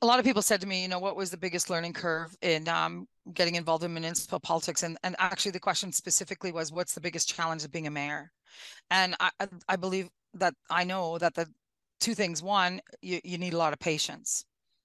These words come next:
And, uh, I'm a very energetic, extra, extroverted person, and patience was not always my virtue, but I've learned to be a very patient person and to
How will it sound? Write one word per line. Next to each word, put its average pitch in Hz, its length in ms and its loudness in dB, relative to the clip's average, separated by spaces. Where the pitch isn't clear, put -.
And, 160 380 2
uh, 165 180 4
I'm 180 140 0
a 175 60 2
very 185 280 6
energetic, 165 800 0
extra, - 380 -4
extroverted 160 640 0
person, 165 580 -2
and 165 260 2
patience 190 420 2
was 170 220 -4
not 180 340 2
always 175 300 0
my 170 120 -2
virtue, 160 580 -2
but 160 120 -2
I've 156 140 0
learned 170 240 0
to 160 60 -10
be 160 120 -2
a 151 40 -6
very 160 200 0
patient 156 460 -4
person 156 560 -2
and 170 500 4
to 165 600 -2